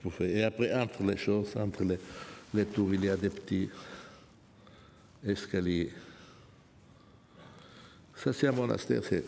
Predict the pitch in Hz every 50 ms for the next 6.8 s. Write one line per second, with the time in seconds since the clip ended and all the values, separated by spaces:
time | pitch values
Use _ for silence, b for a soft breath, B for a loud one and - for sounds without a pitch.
0 | - 90 87 76 76 95 92 92 - 92 95 90 80 - - 87 85 82 90 87
1 | 85 87 - - - - - - - 87 90 85 87 82 - - 92 90 B B
2 | B B B B B B B B B - - 135 127 131 131 127 123 117 - -
3 | 135 135 135 131 120 113 - 113 - - - 147 131 110 117 - - 123 104 -
4 | 113 104 101 98 90 85 - - - - - - - - - B B B B B
5 | B B B B B B B - - - - - 113 117 120 117 - - - 113
6 | 107 104 104 104 104 98 98 107 110 92 101 117 113 107 98 92